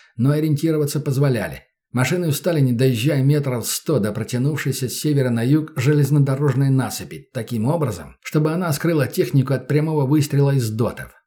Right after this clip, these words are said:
Правда, достать их могли пулемёты с вышек, но это было неизбежное зло. Однако повезло. Вмешался человеческий фактор и Данька.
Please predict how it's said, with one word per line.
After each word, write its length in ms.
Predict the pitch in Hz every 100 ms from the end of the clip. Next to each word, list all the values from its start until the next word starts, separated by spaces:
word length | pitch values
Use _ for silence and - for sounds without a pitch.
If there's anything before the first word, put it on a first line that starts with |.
| _
Правда, 460 | - 139 127 131 -
достать 440 | 110 120 - 143 -
их 100 | 131
могли 260 | 131 139
пулемёты 580 | - 131 131 147 131 104
с 100 | 101
вышек, 360 | 160 - 101 - - _ _
но 120 | 135
это 160 | 175 143
было 200 | 139 165
неизбежное 680 | 127 151 139 156 139 101 117
зло. 300 | 101 95 139 - _ -
Однако 480 | 147 156 143 139
повезло. 640 | 131 143 139 135 95 78 - _ _ _ 127
Вмешался 480 | 147 147 165 143 147
человеческий 640 | 165 160 165 139 139 143
фактор 540 | - 170 143 110 - - _
и 100 | 131
Данька. 540 | 107 123 123 90 -